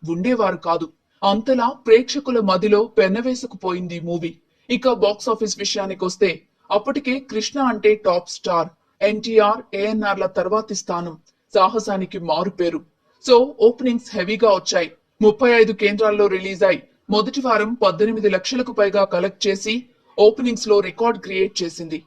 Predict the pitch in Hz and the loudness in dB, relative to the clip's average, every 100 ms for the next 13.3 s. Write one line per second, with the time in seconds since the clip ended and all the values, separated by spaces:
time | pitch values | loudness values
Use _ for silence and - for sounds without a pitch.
0 | _ _ _ 214 220 277 269 240 233 208 | _ _ _ 2 2 2 -4 -4 -6 -2
1 | 208 202 190 175 175 185 294 440 - 208 | -2 -2 -2 -2 -2 -2 -4 -6 -4 -2
2 | 208 311 254 220 262 254 214 196 196 190 | -2 -2 -2 -2 -4 -2 -2 0 0 0
3 | 196 196 170 170 247 226 214 214 190 180 | -2 0 2 0 -2 -2 -2 0 0 0
4 | 185 175 190 - 196 196 185 _ _ - | -2 -4 -6 -8 -4 -2 -2 _ _ -2
5 | 202 214 262 254 240 208 202 202 196 190 | -2 0 -2 -2 -2 -2 0 0 0 -2
6 | 170 175 208 208 202 202 175 190 220 196 | -2 0 0 -2 -4 -6 -8 -8 -6 -6
7 | 208 202 220 247 _ - 262 247 - 277 | -2 -2 -2 -6 _ -6 -4 -4 -4 -2
8 | 247 240 214 220 220 180 165 240 214 202 | 0 0 -2 0 0 0 -4 0 0 0
9 | 202 196 202 240 320 _ _ - 226 233 | -2 -2 -4 -6 -8 _ _ -2 0 0
10 | 269 233 196 214 220 208 240 233 220 190 | 0 0 4 2 4 2 0 2 2 2
11 | 202 226 220 202 208 208 220 196 185 190 | 0 2 2 2 2 2 0 0 0 -4
12 | - 175 208 233 220 208 196 214 190 175 | -4 -2 0 0 -4 -10 -4 -2 -2 0
13 | 180 180 180 | 0 0 -2